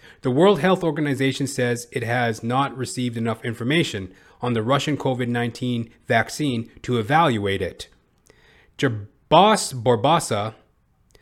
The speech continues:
the assistant director of its regional branch, the Pan American Health Organization, said on Tuesday that plans to produce the potential vaccine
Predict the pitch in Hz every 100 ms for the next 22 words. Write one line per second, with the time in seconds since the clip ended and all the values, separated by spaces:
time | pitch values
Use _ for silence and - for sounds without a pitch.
0 | _ - 135 - 185 196 156 143 151 147
1 | 135 135 - 120 117 113 120 127 120 113
2 | 120 131 110 110 - - - 139 131 123
3 | 123 120 117 127 127 120 107 104 110 139
4 | 165 107 110 - - - - 175 196 185
5 | 190 196 147 135 131 127 - - 165 170
6 | 180 185 185 151 143 139 151 147 131 117
7 | - - - - 147 139 117 120 117 -
8 | 160 143 143